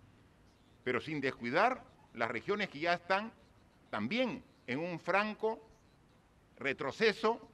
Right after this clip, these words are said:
de la infección, porque este virus es de mucho cuidado, es muy complejo y no puede generar triunfalismos de ninguna manera. A nivel nacional,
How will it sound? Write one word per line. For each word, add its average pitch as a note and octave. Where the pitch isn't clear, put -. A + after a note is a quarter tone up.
de B2
la A#2+
infección, A2
porque B2
este E3+
virus A#3
es C3+
de A#2
mucho G3+
cuidado, E3
es B2+
muy F3+
complejo F#3
y A#2
no D3+
puede F#3
generar C#3
triunfalismos C#3
de A#2
ninguna D#3
manera. G2+
A G2
nivel C#3
nacional, F3+